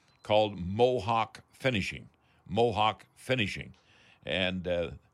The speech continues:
look them up, Google them, and they have all these different, uh, uh, locking, uh, uh, adhesives that are used for this type of thing, squeaky chairs. But one of the things I want to make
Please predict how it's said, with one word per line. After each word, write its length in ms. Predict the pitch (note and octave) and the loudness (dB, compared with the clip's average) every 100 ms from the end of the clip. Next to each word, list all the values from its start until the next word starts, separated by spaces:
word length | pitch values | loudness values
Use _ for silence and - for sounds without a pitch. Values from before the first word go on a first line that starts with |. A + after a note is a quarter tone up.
| _ - | _ -6
look 160 | A2 | -6
them 140 | - G#2+ | -2 -2
up, 160 | G#2+ F2+ | -4 -4
Google 300 | A2+ G#2 G2 | -4 -2 -4
them, 200 | G2 F#2 _ _ _ | -4 -8 _ _ _
and 280 | - F#2+ G2 | -4 -2 0
they 200 | G2+ A#2 | 0 0
have 320 | G2+ G2+ G2 | 0 -2 -4
all 340 | - G2 G2+ G2+ | 0 2 2 0
these 260 | F#2 F#2 | -2 -6
different, 520 | - F2 - E2+ E2 E2 | -6 -8 -8 -10 -8 -6
uh, 160 | D#2+ D2 - - _ - | -6 -8 -18 -20 _ -6
uh, 300 | E2 F2 F2 | -4 -4 -4
locking, 600 | F#2 G2+ - F2+ F2 E2+ | -2 -2 -2 -8 -8 -8
uh, 100 | D2+ D2+ _ _ _ | -10 -10 _ _ _
uh, 320 | - E2+ E2 B1+ | -8 -6 -4 -6
adhesives 640 | - A#2 A2+ - D#2 - | -4 -2 -2 -2 -6 -6
that 220 | E2 E2 | -6 -6
are 120 | C#2+ | -8
used 360 | D2 F2 E2 E2 | -6 -6 -6 -8
for 260 | - F#2 F2 | -6 -4 -4
this 180 | D#2 | -8
type 260 | - E2 - | -8 -8 -8
of 80 | D2 | -10
thing, 260 | A2 A2+ F2+ | -8 -8 -10
squeaky 400 | - E2 - - | -10 -10 -10 -8
chairs. 400 | C#3 B2+ D#2 - _ - - _ | -2 -2 -4 -12 _ -20 -20 _
But 220 | - C#3 - _ | -2 -2 -4 _
one 220 | F#2+ C#3+ | -2 0
of 120 | D3+ | 0
the 80 | C3 | -2
things 280 | A2+ A#2+ G2 | -2 -4 -2
I 40 | |
want 220 | F#2 G2+ | -2 -2
to 60 | G2+ | -2
make 220 | F#2+ F2 | -2 -4